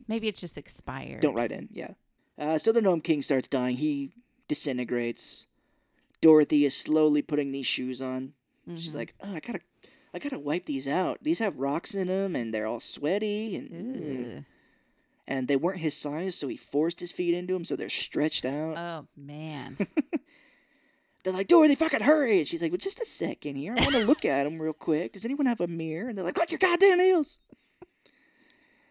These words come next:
Speaker 2: And she's like, "I wish that we were out of here and that the Emerald City and Oz were back to life and everyone was a, that was a rock are back together, and I wish Auntie Em and everybody was fine and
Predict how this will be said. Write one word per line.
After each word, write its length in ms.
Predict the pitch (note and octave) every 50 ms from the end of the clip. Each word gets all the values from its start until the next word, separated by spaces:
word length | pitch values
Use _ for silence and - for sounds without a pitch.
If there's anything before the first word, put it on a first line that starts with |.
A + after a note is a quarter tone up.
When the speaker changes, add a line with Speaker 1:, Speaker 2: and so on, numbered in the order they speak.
| _ -
Speaker 2:
And 100 | - D3+
she's 160 | D#3 D#3+ D3
like, 180 | D3 C#3 - - -
"I 120 | G#3 A3+
wish 220 | A3 C4 B3+ -
that 140 | - A#3+ A3+
we 120 | A#3 A#3+ A#3+
were 160 | A3+ A3 A3
out 180 | A3 A#3+ B3
of 80 | A#3+ A3+
here 260 | - A3+ A#3+ B3 B3 B3
and 100 | A3+ A3
that 200 | G#3+ G3+ - -
the 120 | G#3+ -
Emerald 360 | G3+ A3 A3 A3 A3+ A3+ A3 -
City 340 | - - G#3+ G#3 A3+ A3
and 100 | G#3 F#3+
Oz 380 | F#3 G3 G3+ A3 A3 G#3+ - -
were 100 | F#3+ F3+
back 260 | F3 G3 G#3 G#3+ - -
to 100 | - F#3
life 320 | F#3 G3 A3+ A#3 A3 -
and 100 | F#3+ F3+
everyone 400 | G3+ A3+ A3 A3+ G#3+ A3 A3 A3
was 240 | G#3+ G#3 G3 F3+ F#3+
a, 300 | F#3 F3+ F3 E3+ E3+ - - - _ _ _ _ _ _ _ _ - - -
that 160 | - F3 E3+
was 160 | F3+ D#3+ E3
a 40 | D#3
rock 320 | C#3+ F3+ G3+ A3 A3+ -
are 60 | F3
back 240 | E3+ G3+ G#3 G#3 G3
together, 420 | - F3 G3 G3+ G#3 A3+ A3 A#3 A#3
and 80 | A3 G3
I 40 | F3
wish 220 | F3 G#3+ G#3+ -
Auntie 400 | F#3+ A3 A3+ G#3 - G#3 G#3 G#3
Em 220 | A3 A3+ A3+ G#3+ G3+
and 240 | F3+ E3 D3 -
everybody 420 | - C#3 G3 G3+ G#3 G3+ G#3+ A3 A3
was 160 | G3 D#3+ -
fine 400 | - - A3+ A3 A3 A3+ A#3 A3
and 120 | G3 F3